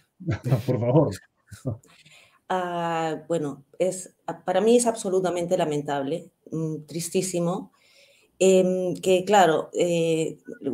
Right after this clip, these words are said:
Speaker 2: leía a Farid Kahat y él decía, "No hay que fijarse en el momento que estalla el conflicto, eh, estalla la guerra, en este caso, porque Israel ha declarado la guerra, em,
Speaker 1: Ujú.
Speaker 2: sino antes,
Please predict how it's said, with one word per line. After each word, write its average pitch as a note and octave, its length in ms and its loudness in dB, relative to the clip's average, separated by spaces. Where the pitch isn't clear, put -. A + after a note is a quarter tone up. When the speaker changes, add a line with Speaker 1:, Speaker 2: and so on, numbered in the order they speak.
Speaker 2:
leía F#3+ 560 4
a F3 60 -2
Farid F#3 280 -2
Kahat F#3+ 560 -2
y E3+ 160 -2
él E3+ 120 2
decía, F3+ 600 2
"No F3+ 200 0
hay F3 160 2
que F#3+ 100 -2
fijarse F3+ 840 0
en E3 100 -2
el E3 80 0
momento D#3+ 320 0
que E3 60 -2
estalla E3+ 340 2
el E3 80 0
conflicto, E3+ 680 -2
eh, E3 120 -2
estalla F3 340 6
la D#3+ 100 6
guerra, D#3+ 400 2
en D#3 100 -4
este D#3+ 180 -8
caso, C#3 420 -8
porque D3+ 480 -4
Israel D3 440 -2
ha D3 60 0
declarado D3 360 2
la C#3+ 120 0
guerra, D3+ 380 -2
em, F3 380 4
Speaker 1:
Ujú. - 120 -10
Speaker 2:
sino D#3+ 540 -2
antes, - 560 -2